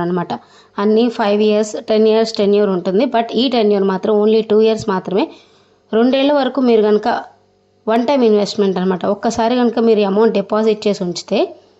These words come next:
కరెక్ట్గా టూ ఇయర్స్ తర్వాత అయితే మీ అమౌంట్ మీకు వస్తుంది. And దాంతోపాటు సెవెన్ పాయింట్ ఫైవ్ పర్సెంట్ rate of interest-తో కలిపి ఇంట్రెస్ట్ కూడా వస్తుందన్నమాట.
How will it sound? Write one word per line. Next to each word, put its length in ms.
కరెక్ట్గా 320
టూ 60
ఇయర్స్ 240
తర్వాత 340
అయితే 240
మీ 80
అమౌంట్ 300
మీకు 180
వస్తుంది. 380
And 160
దాంతోపాటు 540
సెవెన్ 340
పాయింట్ 320
ఫైవ్ 240
పర్సెంట్ 380
rate 180
of 140
interest-తో 440
కలిపి 260
ఇంట్రెస్ట్ 380
కూడా 180
వస్తుందన్నమాట. 520